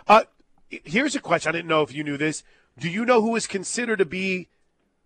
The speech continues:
in the front of team tank right now for twenty twenty-three? 'Cause this even surprised me. Number one, number one team tank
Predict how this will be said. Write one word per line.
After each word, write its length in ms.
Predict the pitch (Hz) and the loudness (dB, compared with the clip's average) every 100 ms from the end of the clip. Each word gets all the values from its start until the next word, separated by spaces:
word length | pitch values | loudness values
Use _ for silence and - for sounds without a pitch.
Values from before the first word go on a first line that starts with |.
| _ _ | _ _
in 200 | 180 185 | 0 2
the 120 | 180 | 0
front 380 | 160 - 214 196 - | -2 0 2 2 0
of 140 | 165 | -6
team 300 | - 175 165 | -4 -4 -4
tank 320 | - 175 151 151 | -2 -2 -2 0
right 200 | 139 143 | -2 0
now 180 | 135 | -2
for 140 | 131 127 | -2 -6
twenty 340 | - 147 131 | -6 -4 -4
twenty-three? 500 | 117 135 123 - 98 | -4 -6 -8 -10 -18
'Cause 160 | - 113 | -14 -8
this 200 | 151 170 | -8 -6
even 180 | 160 147 | -6 -8
surprised 580 | 147 - 147 135 120 | -10 -4 0 0 -2
me. 220 | 120 107 _ _ _ _ _ _ _ - - _ _ | -12 -16 _ _ _ _ _ _ _ -20 -20 _ _
Number 360 | 135 180 202 214 | 2 2 4 4
one, 200 | 214 196 | 4 4
number 200 | 196 185 | 0 2
one 240 | 180 180 | 2 2
team 320 | 160 175 170 | -2 -10 -10
tank 440 | 156 143 123 95 | -10 -8 -6 -8